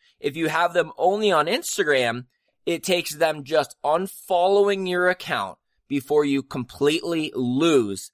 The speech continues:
their attention and you have to go get it back. So really, guys, the secret to Instagram marketing is in how many emails you are able to grab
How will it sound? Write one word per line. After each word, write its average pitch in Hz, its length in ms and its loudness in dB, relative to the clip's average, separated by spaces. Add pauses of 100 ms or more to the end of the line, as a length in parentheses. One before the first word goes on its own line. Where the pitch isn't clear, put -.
(220)
their 135 320 2
attention 117 600 -6
and 120 120 -6
you 120 120 -2
have 131 240 -2
to 127 100 -4
go 131 520 0 (240)
get 127 220 -2
it 123 160 -4
back. 101 540 -4 (280)
So 151 260 0
really, 208 480 0
guys, 127 340 -4
the 143 120 -12
secret 202 500 -8
to 131 220 -4
Instagram 156 580 -2
marketing 131 760 -2 (400)
is 165 320 -2
in 165 300 -2 (100)
how 190 400 0
many 185 420 -6
emails 123 680 -4 (220)
you 127 180 2
are 131 200 4
able 131 320 0
to - 120 -4
grab 113 480 0